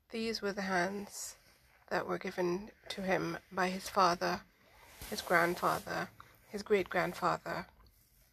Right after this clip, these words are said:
passed down through generations of artisans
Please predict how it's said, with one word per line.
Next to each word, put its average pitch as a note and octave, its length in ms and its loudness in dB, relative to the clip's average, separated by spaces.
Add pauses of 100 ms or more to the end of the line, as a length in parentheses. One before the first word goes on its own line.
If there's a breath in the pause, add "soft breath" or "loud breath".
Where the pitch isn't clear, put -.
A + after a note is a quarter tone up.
(600 loud breath)
passed C4+ 360 4
down G#3 360 6
through G3+ 440 2 (380)
generations F3+ 1080 0 (560 loud breath)
of F3 480 2 (480)
artisans F#3 920 -2